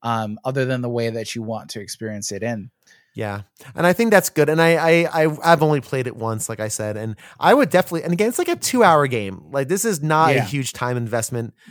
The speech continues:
Speaker 1: No.
Speaker 2: Um, I, I could definitely see myself going through the game again. Um, yeah, even with my kid who loves underwater stuff, he might be really, really into it,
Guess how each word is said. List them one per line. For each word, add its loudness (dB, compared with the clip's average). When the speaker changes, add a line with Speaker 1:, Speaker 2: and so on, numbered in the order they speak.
Speaker 1:
No. -4
Speaker 2:
Um, 2
I, 2
I 4
could -4
definitely 0
see -6
myself -2
going 2
through -6
the -6
game -4
again. -6
Um, -8
yeah, 0
even 2
with -2
my 2
kid 0
who -2
loves -4
underwater 0
stuff, -10
he -12
might -6
be -6
really, -4
really -8
into -6
it, -6